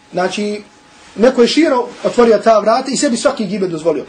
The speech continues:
Sjedi i pije kafu, kaže, „Slušaj, to ti je taki, on ti je taki, on ti je vaki.” Što kaže, ja upozoravam muslimane na takve ljude.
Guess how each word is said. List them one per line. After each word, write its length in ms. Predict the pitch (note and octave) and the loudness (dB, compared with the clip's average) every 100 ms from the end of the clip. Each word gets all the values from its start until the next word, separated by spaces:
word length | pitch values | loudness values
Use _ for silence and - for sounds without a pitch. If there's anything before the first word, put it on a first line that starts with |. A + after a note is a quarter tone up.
| - - | -14 -10
Sjedi 280 | - B3+ A#3+ | -4 -2 -2
i 60 | |
pije 240 | A#3 A#3+ G#3 | 0 2 2
kafu, 220 | A#3 G#3 - | -2 -2 2
kaže, 200 | G3 - | 2 0
„Slušaj, 300 | A3 F#3 D#3 | -4 -2 -2
to 180 | G3+ | -2
ti 120 | F#3 D#3+ | 0 -2
je 80 | |
taki, 280 | E3+ E3 - | -2 -4 -4
on 80 | D#3 | -4
ti 100 | D3+ | -2
je 80 | D3 | -2
taki, 280 | D3+ - D#3 | -4 -4 -6
on 80 | |
ti 100 | C3 | -4
je 40 | D3 | -4
vaki.” 280 | D#3+ F#3+ F3+ D3+ D3+ | -4 -6 -10 -10 -2
Što 180 | D4 | 0
kaže, 220 | B3+ A3 A#3 | 2 2 2
ja 60 | |
upozoravam 500 | G#3 G3+ A3 G3+ E3+ | 0 2 2 2 -2
muslimane 460 | E3+ F3 F3+ F#3+ F3 - - | -6 -6 -4 -4 -6 -12 -14
na 80 | D#3 | -10
takve 260 | E3 - B2 | -8 -6 -6
ljude. 160 | A2+ | -8